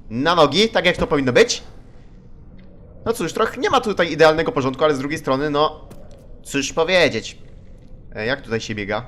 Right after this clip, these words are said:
Takie przede wszystkim podstawowe pytanie moje. Powiem, że tu się da sprintować. Z-, w sumie to nawet trzeba tutaj sprintować, gdyż pewnie trzeba będzie uciekać przed jakimiś potwornościami.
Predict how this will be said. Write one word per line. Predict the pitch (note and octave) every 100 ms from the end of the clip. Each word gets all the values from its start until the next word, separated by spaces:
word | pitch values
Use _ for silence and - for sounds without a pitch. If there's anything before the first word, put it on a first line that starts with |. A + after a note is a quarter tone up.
| - - - - - - - - -
Takie | C3 D3
przede | D3 D3
wszystkim | D3 B2+ D3
podstawowe | D3 D3+ C#3+ C#3
pytanie | - C3 B2
moje. | A#2+ C3 D3+ - - - - - - - -
Powiem, | D3 F3
że | C#3+
tu | C#3
się | C3+
da | C3
sprintować. | B2+ C3+ B2+ B2
Z-, | B2+ A#2+ A#2+
w | -
sumie | D#3+ D#3+
to | E3
nawet | D#3+ D#3+
trzeba | - C#4 B3
tutaj | D#3+ C#3+
sprintować, | C#3+ C3+ A2+ A2+ -
gdyż | B2 D3
pewnie | - C#3+ D3
trzeba | D3 C#3+
będzie | C#3 D3+
uciekać | D3+ - -
przed | E3+ C3+
jakimiś | B2 C3
potwornościami. | - B2+ C3 B2 A#2+ - A#2+ C#3+ D#3 C#3+